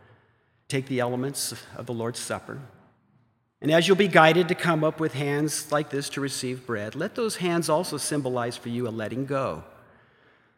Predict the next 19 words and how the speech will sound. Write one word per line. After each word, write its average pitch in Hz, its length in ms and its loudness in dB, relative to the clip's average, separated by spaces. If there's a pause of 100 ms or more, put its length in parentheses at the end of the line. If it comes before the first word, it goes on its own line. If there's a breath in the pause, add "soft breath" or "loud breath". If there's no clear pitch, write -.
(420 soft breath)
of 117 80 -6
all 123 160 2
of 156 60 0
the 180 80 0
qualifiers 165 800 6
that 131 140 -2
you 156 60 2
think 160 360 0
you 175 100 2
need 147 260 2
to 160 80 0
have 139 600 -2
so - 160 -6
that 127 120 -2
God 127 300 0
will 139 80 -2
really 131 260 -2
like 113 400 -4
you. 117 240 -8